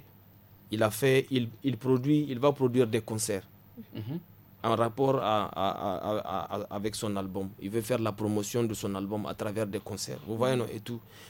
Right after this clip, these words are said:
Speaker 1: Les artistes nigériens se trompent vraiment de combat.
Speaker 2: Ok.
Speaker 1: Je vous dis la vérité.
Speaker 2: Hmm.
Speaker 1: Un album, c'est un produit à vendre.
Speaker 2: Ok.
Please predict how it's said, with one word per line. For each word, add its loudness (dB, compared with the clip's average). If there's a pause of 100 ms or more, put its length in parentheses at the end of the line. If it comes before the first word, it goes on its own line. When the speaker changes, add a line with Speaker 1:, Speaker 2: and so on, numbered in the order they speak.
Speaker 1:
Les 4
artistes 2
nigériens 4
se -4
trompent 4
vraiment 6
de 2
combat. -4 (160)
Speaker 2:
Ok. 0
Speaker 1:
Je 6
vous 4
dis 4
la 6
vérité. -2 (160)
Speaker 2:
Hmm. -2
Speaker 1:
Un 12
album, 6
c'est 0
un 6
produit 2 (200)
à 2
vendre. 0 (340)
Speaker 2:
Ok. -6